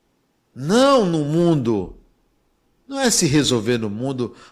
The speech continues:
porque a gente tá vendo que a maioria vai levando, ou deixa a vida levar. É assim. Não consegue conduzir a encarnação de uma forma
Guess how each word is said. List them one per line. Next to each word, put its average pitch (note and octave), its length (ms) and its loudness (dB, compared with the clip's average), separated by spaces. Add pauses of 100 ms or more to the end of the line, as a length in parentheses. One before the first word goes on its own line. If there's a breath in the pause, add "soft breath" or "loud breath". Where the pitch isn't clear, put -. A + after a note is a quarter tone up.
porque G3 240 -6
a D#3 80 4
gente A#2+ 320 -4
tá G#2+ 160 -2
vendo B2 500 -2 (380 loud breath)
que C#3 100 -6
a D3 120 0
maioria C#3 440 0
vai F#3+ 140 -2
levando, E3 840 0 (540)
ou A#3 340 6
deixa F#3+ 440 2
a C3 40 2
vida F3 480 -2
levar. G3 800 -2 (360)
É G3+ 100 -2
assim. G#3 640 0 (560)
Não F#3+ 800 0
consegue E3 600 -2
conduzir C#3 1000 -6 (220 loud breath)
a D3+ 180 -2
encarnação C3 880 -4 (220 loud breath)
de C#3 160 -8
uma C3 180 -4
forma E3+ 680 -8